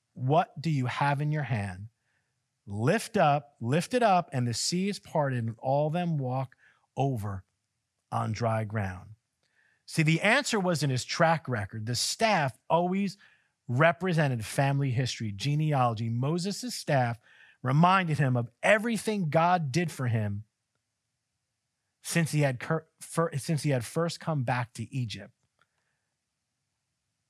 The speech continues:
So God hasn't changed. What he did for him, he's gonna do for us. He's more than able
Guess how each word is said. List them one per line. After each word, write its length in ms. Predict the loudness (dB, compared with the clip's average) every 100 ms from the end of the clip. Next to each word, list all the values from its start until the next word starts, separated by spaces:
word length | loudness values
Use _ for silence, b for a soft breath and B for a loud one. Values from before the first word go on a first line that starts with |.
| _ _ _ -6
So 200 | -2 0
God 360 | 4 6 6
hasn't 340 | 4 2 2 -2
changed. 360 | -2 0 0
What 100 | 0
he 60 | 0
did 240 | 0 -2
for 120 | -2 0
him, 200 | 2 2
he's 120 | 0
gonna 160 | 0
do 200 | 0 0
for 180 | -2 -4
us. 220 | -6 -4
He's 200 | -2 0
more 260 | 0 0 0
than 160 | -2 -2
able 480 | 0 0 0 -4